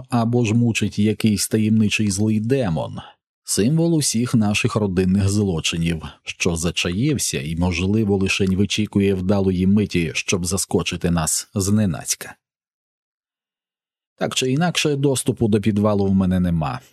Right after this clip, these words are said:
тож я змушений стікати потом і возити купу залізних труб із міста, гнути їх, розрізати, розточувати, обтискати і знову гнути, затискаючи в лещатах,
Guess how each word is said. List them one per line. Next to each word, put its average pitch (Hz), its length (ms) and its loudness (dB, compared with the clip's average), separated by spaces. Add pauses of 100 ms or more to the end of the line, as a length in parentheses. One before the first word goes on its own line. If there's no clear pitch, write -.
(180)
тож 101 220 2
я 110 120 2
змушений 98 480 2
стікати 95 540 -2
потом 120 480 0
і 98 80 2
возити 101 400 0
купу 101 340 0
залізних 95 540 0
труб 95 240 0
із 87 140 0
міста, 107 460 0 (100)
гнути 135 500 0
їх, 113 260 0
розрізати, 95 800 0
розточувати, 98 960 0
обтискати 92 720 -2
і 90 40 0
знову 90 340 2
гнути, 110 480 2
затискаючи 98 720 0
в 90 60 0
лещатах, 92 760 -2